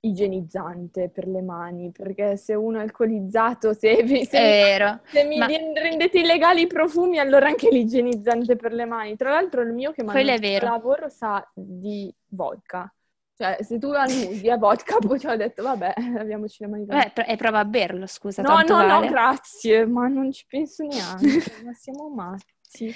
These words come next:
Speaker 2: Però per finire proprio in conclusione, in Delaware è anche illegale bisbigliare in chiesa.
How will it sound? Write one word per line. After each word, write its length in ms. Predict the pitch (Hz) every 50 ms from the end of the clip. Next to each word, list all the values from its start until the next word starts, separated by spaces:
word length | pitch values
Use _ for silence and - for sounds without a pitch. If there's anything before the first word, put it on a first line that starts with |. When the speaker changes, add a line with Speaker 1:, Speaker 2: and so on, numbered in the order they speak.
| - - - - _ _ _ _ _ _ _ _ _ _ _ - - - _ - - _
Speaker 2:
Però 200 | - - 349 330
per 160 | 330 - 277 277
finire 240 | - - 285 302 285
proprio 220 | 277 247 247 240 233
in 400 | 214 247 254 240 233 233 233 233
conclusione, 840 | - - 254 - - 262 247 233 269 262 254 254 254 254 247 240 233 -
in 460 | - 254 254 240 226 233 220 220 220 220
Delaware 480 | 220 233 226 226 233 247 254 269 277
è 20 | 247
anche 220 | 220 220 - 233
illegale 640 | 214 214 240 233 226 220 196 196 196 208 214 220 214
bisbigliare 580 | 214 226 214 208 208 247 214 190 185 175 175
in 80 | 175 180
chiesa. 400 | - - - 160 156 160 - 180